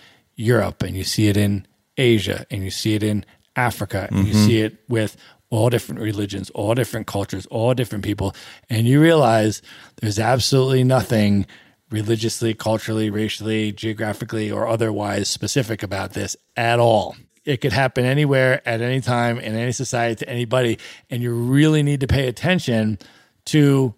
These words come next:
Speaker 1: the warning signs and to understand how it comes about.
Speaker 2: Yeah, I mean, there's millions of people around the world right now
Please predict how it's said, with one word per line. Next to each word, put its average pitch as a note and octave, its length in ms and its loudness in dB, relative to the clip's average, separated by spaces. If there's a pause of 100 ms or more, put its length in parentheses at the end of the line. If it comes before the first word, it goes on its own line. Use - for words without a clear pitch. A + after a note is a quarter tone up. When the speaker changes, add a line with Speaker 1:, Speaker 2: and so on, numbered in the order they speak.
(140)
Speaker 1:
the C3+ 100 0
warning D3 400 2
signs A#2 400 -2
and B2+ 200 -6
to D3 100 -4
understand C3+ 880 -2 (100)
how A#2 600 0 (840)
it - 140 -2
comes A#2 200 -2
about. A2 300 -6 (560)
Speaker 2:
Yeah, F#2 340 2
I A2+ 80 0
mean, A2 160 4
there's G#2+ 180 2
millions A2+ 400 4
of A2 140 -4
people G#2 320 2
around F#2+ 220 4
the F#2+ 80 2
world F#2 260 2
right F#2 200 0
now F2 360 -2